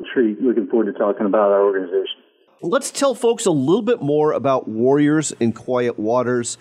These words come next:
Speaker 2: And I understand you're located in Bozeman, but you got a ranch that's not exactly in the city limits, is it?
Speaker 1: Right. We have a ranch called Quiet Waters Ranch. It's located a-, about seven miles north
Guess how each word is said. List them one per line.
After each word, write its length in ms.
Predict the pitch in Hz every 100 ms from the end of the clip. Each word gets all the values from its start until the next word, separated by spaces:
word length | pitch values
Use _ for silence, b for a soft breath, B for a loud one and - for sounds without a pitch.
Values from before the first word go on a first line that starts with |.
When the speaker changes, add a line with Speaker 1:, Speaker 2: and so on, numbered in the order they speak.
| -
Speaker 2:
And 560 | 139 147 143 143 135 -
I 160 | - 135
understand 340 | 175 202 214
you're 80 | 196
located 340 | 190 185 196 175
in 80 | 135
Bozeman, 520 | 156 170 185 139 127
but 80 | 127
you 80 |
got 140 | 127 151
a 40 |
ranch 440 | 127 139 160 147 -
that's 260 | 131 131
not 220 | 113 135
exactly 460 | 147 107 151 160 135
in 60 | 117
the 60 |
city 260 | 107 160 131
limits, 360 | 139 127 -
is 120 | 135 104
it? 140 | - - _ _ _ -
Speaker 1:
Right. 340 | 131 127 131 131 -
We 140 | 135 151
have 140 | 147
a 60 | 127
ranch 280 | 127 127 123
called 180 | - 117
Quiet 300 | - 131 127
Waters 320 | 120 120 117 101
Ranch. 300 | 113 113 107 -
It's 140 | 127 104
located 500 | 131 127 - 123 120
a-, 260 | 110 107 -
about 340 | 110 131 123 - _
seven 220 | - 139 135
miles 300 | 135 131 120
north 360 | 117 117 117